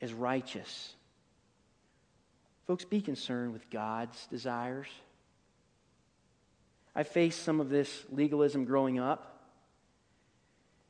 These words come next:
uh, part of the, um, Independent Baptist Church. And if a man's hair w-, was touching his ears or collar, he was a sinner. If a woman wore pants, she was a sinner.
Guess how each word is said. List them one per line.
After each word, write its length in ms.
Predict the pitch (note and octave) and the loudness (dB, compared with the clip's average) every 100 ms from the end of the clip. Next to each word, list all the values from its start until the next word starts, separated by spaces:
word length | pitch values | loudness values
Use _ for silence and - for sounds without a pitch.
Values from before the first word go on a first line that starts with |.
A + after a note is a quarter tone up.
| _ _ | _ _
uh, 280 | A2+ A2 G#2+ - | -8 -6 -8 -10
part 240 | - C#3+ | 2 8
of 140 | D3 C3 | 8 6
the, 280 | C3 C3 A#2+ - - | 0 0 -4 -14 -14
um, 420 | A#2+ A2 A2 A#2+ _ _ - | -12 -12 -14 -16 _ _ -2
Independent 540 | D3 D3+ D#3 D3 C#3+ | 0 0 0 0 2
Baptist 400 | C3+ C#3 C#3 B2 | 0 2 -2 -6
Church. 380 | - C#3 D#3+ - - - _ _ _ _ _ _ _ _ _ _ _ _ _ _ _ | 0 2 0 -4 -18 -20 _ _ _ _ _ _ _ _ _ _ _ _ _ _ _
And 80 | - | -4
if 100 | D3 | -2
a 40 | C3 | 4
man's 320 | D#3 E3+ E3 | 6 6 6
hair 240 | F3 F3 | 6 6
w-, 120 | D3+ - - - | 6 -2 -12 -10
was 120 | - | -8
touching 320 | - F#3 F#3 D#3+ | 4 4 6 4
his 160 | C#3 | 6
ears 320 | D3+ D#3 F3 | 6 6 6
or 60 | D3+ | 2
collar, 380 | - D#3+ D#3 E3 | 4 6 8 6
he 80 | F3+ | 4
was 120 | F#3 | 0
a 60 | |
sinner. 320 | G3+ B3 C4 - - - _ _ _ _ _ _ _ _ _ _ _ _ _ _ _ _ _ _ _ _ _ - | 0 -2 -2 -4 -14 -20 _ _ _ _ _ _ _ _ _ _ _ _ _ _ _ _ _ _ _ _ _ 2
If 180 | D#3+ | 4
a 40 | D#3+ | 6
woman 340 | D#3 E3+ F3 | 6 8 8
wore 140 | F3+ F#3 | 8 8
pants, 560 | F#3+ F#3+ G#3+ A3 - | 6 6 6 4 -10
she 220 | - - G#3 | -4 4 6
was 120 | A3 | 6
a 60 | A3+ | 4
sinner. 440 | B3+ C4+ D#3+ A2 | 4 4 4 -2